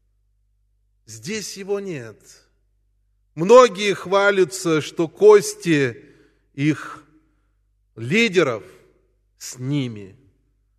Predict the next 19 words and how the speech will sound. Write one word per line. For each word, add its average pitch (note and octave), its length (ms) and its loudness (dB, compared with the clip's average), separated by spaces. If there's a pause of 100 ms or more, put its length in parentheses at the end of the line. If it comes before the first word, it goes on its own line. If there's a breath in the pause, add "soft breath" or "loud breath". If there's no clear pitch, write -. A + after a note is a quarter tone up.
(380)
А A#2 120 -12
мы, F#3+ 460 -4 (840)
а A#2+ 100 -16
мы F3+ 120 -6
хвалимся, D#3+ 840 -8
что C3+ 180 -12
гробница E3+ 680 -4
Господа A3 600 2
Иисуса G#3 440 -8
Христа, F#3+ 720 -6 (480)
она D#3 240 -8
пустая. B2+ 1080 -16 (1300)
Она G#3 240 0
пустая, A3 880 2 (1700)
потому E3 360 -4
что E3 220 -4
Иисус G3+ 300 -8
Христос G3 580 -4
есть E3 640 -8